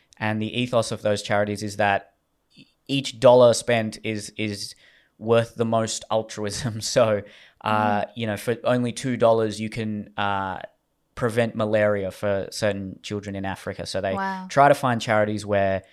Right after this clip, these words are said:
Speaker 1: uh, you're doing the most good per dollar. So, uh, subscribe, or should I say donate, <laughs> if you can.
Speaker 2: Mm.
Speaker 1: Uh, we do offer subscriber questions.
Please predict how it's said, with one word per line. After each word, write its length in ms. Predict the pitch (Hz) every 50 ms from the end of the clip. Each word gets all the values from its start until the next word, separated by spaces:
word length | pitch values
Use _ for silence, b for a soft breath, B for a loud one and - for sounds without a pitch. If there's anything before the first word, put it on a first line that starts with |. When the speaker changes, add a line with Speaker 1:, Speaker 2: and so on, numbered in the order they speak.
| b b b b -
Speaker 1:
uh, 180 | 98 98 95 87
you're 140 | 85 110 110
doing 240 | 104 123 123 120 117
the 60 | 110
most 360 | 107 107 107 110 113 - -
good 200 | - 110 110 107
per 180 | 104 113 110 98
dollar. 400 | 95 95 95 90 85 73 69 65 -
So, 400 | - - 117 117 117 113 113 110 B B B B B -
uh, 240 | - 110 110 113 113 117 110 - _ _ _ _ - - _ _ _ _ _ _ _ _ _ _ _ _ _ _ -
subscribe, 520 | - - 131 117 - - 147 156 170 185
or 60 | 170 139
should 160 | - 143 139
I 40 | 135
say 180 | - 147 135 123
donate, 540 | 113 139 139 147 143 143 143 165 262 - -
<laughs> 260 | - 131 - - -
if 180 | 143 143 139 143
you 80 | 139 123
can. 420 | - 147 139 135 151 196 240 262 - -
Speaker 2:
Mm. 180 | 117 117 117
Speaker 1:
Uh, 40 | 117
we 100 | 120 123
do 180 | 117 127 123 120
offer 380 | 117 117 - 120 117 113 110 B B B B B B B
subscriber 540 | - - - 120 110 - - 127 123 120 120 120
questions. 680 | - - 143 143 - - - 165 165 170 170 165 -